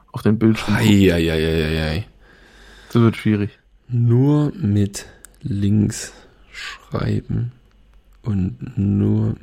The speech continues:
Speaker 2: mit einem Auge. Alles klar. Crazy.
Speaker 1: Ja.
Speaker 2: Damit sind wir schon wieder voll.
Speaker 1: Ich, ich
Speaker 2: Mit,
Speaker 1: hab, ich
Speaker 2: mit
Speaker 1: hab noch eine
Speaker 2: der
Speaker 1: Bitte
Speaker 2: Zeit.
Speaker 1: an die Zuhörer.
Speaker 2: Mhm.
Speaker 1: Noch, noch eine ganz kurze Bitte. Und zwar,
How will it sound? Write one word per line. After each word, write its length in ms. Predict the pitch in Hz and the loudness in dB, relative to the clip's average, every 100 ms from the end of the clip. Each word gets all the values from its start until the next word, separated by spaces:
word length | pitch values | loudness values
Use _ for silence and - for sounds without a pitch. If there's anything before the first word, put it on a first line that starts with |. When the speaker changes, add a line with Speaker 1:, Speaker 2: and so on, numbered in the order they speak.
| 120 | -6
Speaker 2:
mit 280 | 117 120 - _ _ _ _ _ - - _ - - - - | -6 -6 -12 _ _ _ _ _ -20 -20 _ -14 -6 -6 0
einem 240 | 110 110 - | 0 0 -4
Auge. 460 | - 120 92 95 113 - | -4 -2 -2 -4 -8 -8
Alles 380 | - 110 - - | -4 -4 -6 -10
klar. 260 | 165 139 - - - - - - - - - - _ _ _ _ _ - | -10 -10 -10 -20 -20 -20 -20 -20 -20 -20 -20 -20 _ _ _ _ _ 0
Crazy. 640 | - 127 - 95 95 107 - - - - - | 6 6 6 2 0 -2 -10 -20 -20 -14 -2
Speaker 1:
Ja. 420 | 107 156 139 101 107 101 | 4 6 6 2 -2 4
Speaker 2:
Damit 320 | 110 127 123 | 8 8 6
sind 340 | - 110 135 | 0 -2 2
wir 60 | 131 | 4
schon 120 | 127 | 4
wieder 120 | 104 | 4
voll. 480 | 104 - 127 131 175 - - 131 - _ _ - _ | 4 6 6 6 4 -2 -12 -14 -14 _ _ -20 _
Speaker 1:
Ich, 280 | 92 120 - | -4 -4 2
ich 80 | 110 | 2
Speaker 2:
Mit, 180 | 104 131 | 4 2
Speaker 1:
hab, 160 | - | 2
ich 60 | - | 0
Speaker 2:
mit 120 | 135 | 0
Speaker 1:
hab 80 | 156 | 2
noch 100 | 151 | 4
eine 180 | 147 151 | 6 6
Speaker 2:
der 60 | |
Speaker 1:
Bitte 100 | 165 143 | 4 6
Speaker 2:
Zeit. 40 | |
Speaker 1:
an 60 | 113 | 6
die 100 | 113 | 4
Zuhörer. 600 | - 135 110 98 92 107 _ _ _ - - - - - - _ _ _ _ | 4 6 6 6 4 -2 _ _ _ -20 -18 -16 -14 -14 -16 _ _ _ _
Speaker 2:
Mhm. 240 | - 123 127 | 4 8 8
Speaker 1:
Noch, 180 | 117 | 8
noch 180 | - 123 | 6 6
eine 200 | 123 135 | 6 6
ganz 180 | 127 127 | 4 2
kurze 220 | 131 123 | 0 0
Bitte. 280 | 123 120 107 | 2 4 4
Und 80 | 107 | 4
zwar, 300 | - 117 | 6 4